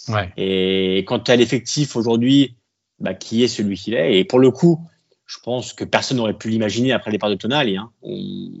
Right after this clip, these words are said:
Speaker 2: où l'ambiance à Milan était vraiment très terne, et il y avait beaucoup de colère. Aujourd'hui, il y a quand même beaucoup d'euphorie à Milan, il y a eu quarante mille abonnés, enfin,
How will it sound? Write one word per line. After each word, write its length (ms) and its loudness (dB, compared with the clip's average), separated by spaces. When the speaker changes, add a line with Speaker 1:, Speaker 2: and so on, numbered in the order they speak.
Speaker 2:
où 220 -8
l'ambiance 500 0
à 20 -8
Milan 180 -2
était 140 -6
vraiment 380 -4
très 200 -8
terne, 540 0
et 60 -6
il 60 -4
y 40 0
avait 140 2
beaucoup 260 4
de 60 -2
colère. 560 4
Aujourd'hui, 220 4
il 40 6
y 20 2
a 40 -4
quand 100 2
même 140 -2
beaucoup 280 -2
d'euphorie 500 2
à 40 2
Milan, 460 0
il 80 -2
y 20 0
a 60 0
eu 60 -8
quarante 260 -2
mille 120 -2
abonnés, 360 0
enfin, 240 -6